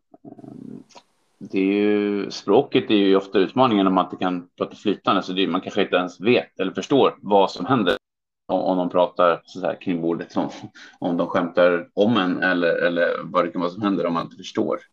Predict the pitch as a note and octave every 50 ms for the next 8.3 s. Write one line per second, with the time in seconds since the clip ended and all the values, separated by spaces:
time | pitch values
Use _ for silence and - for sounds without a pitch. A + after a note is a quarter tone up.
0 | _ _ _ _ _ _ _ _ _ _ _ _ _ _ _ _ - G2 G2+ G2
1 | G2 F#2+ F#2 F2+ G2 F#2+ G2+ A2 A2 A2+ A2 G#2+ G#2+ G#2 G2+ - - _ _ _
2 | _ _ _ _ _ _ _ _ G#2+ G#2+ G2+ F#2+ F#2+ F#2+ F#2 F#2+ F#2 F#2 A2+ A#2
3 | G#2+ F#2+ G2 G#2 A2 A2+ A2 G#2 B2+ D#3+ - _ - F2 F2 F2+ F2 F2 D2+ C#2
4 | D2 C2 B1 - - C#2 C2 C#2+ - - F#2+ - - F#2 F#2 F#2 F2+ F2+ F2 E2
5 | - - A2+ G2+ F#2 G2+ G2+ G2 - G2 G2 G2 F#2 G2+ F#2 F#2+ G2 A2+ B2 C3
6 | B2 A#2+ A2+ G#2 G2 G2+ G2 F#2+ - E2+ E2 - - F2 F2 F#2+ F#2 F#2 F#2+ F#2+
7 | F2+ F#2 F#2 G2 G2+ G#2 G2+ G2 F#2+ - F#2+ F#2 F#2 F2+ F2+ F2+ F2+ F#2 F#2+ A#2
8 | B2 G#2+ F#2+ F#2+ F#2+